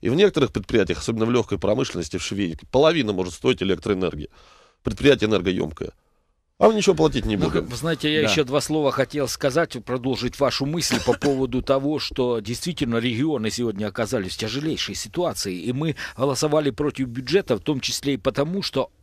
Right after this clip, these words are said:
Speaker 2: идет урезание дотаций регионам.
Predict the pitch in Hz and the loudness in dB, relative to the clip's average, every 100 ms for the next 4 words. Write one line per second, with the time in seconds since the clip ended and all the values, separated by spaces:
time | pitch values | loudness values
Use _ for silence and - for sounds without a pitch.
0 | - 139 123 147 202 - - - 151 175 | -14 -10 -4 0 0 -4 -14 -2 0 0
1 | 131 208 180 113 98 123 139 131 98 101 | 0 2 2 0 0 0 2 2 2 -4
2 | 76 113 117 127 110 78 69 | -6 -6 -4 -4 -2 -6 -10